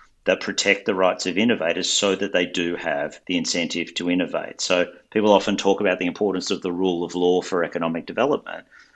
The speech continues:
Well, this is one of those instances where, you know, well thought through and well protected legal rules are incredibly important to this kind of innovation, which,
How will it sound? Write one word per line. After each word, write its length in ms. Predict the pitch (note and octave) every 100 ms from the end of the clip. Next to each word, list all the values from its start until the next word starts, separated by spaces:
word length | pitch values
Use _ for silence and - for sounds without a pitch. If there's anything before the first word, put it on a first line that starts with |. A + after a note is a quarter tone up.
| _
Well, 80 | G2
this 140 | G2 G#2
is 120 | F#2+
one 200 | G2 F#2+
of 80 | F#2
those 220 | F2+ F2
instances 720 | G#2+ A2+ - E2 - E2 -
where, 360 | F2 E2 E2 - _ _ _
you 100 | -
know, 160 | E2 F2
well 400 | - F#2 F#2+ G2
thought 420 | - G2 F#2+ -
through 460 | - F2+ E2+ E2+ -
and 180 | E2+ E2
well 180 | F2 E2
protected 500 | G2 - E2+ - F2
legal 360 | F2+ E2 E2
rules 500 | F2 G2 F#2 - - - - _
are 180 | E2+ F2
incredibly 640 | F2+ E2+ - F#2 F#2 F2+ F2
important 560 | E2 - - E2+ G2 - - _
to 100 | -
this 200 | G2 G2
kind 200 | - F#2+
of 60 | F#2+
innovation, 720 | G2 G2 C3 D3 - E2 -
which, 420 | A#2+ A2 - -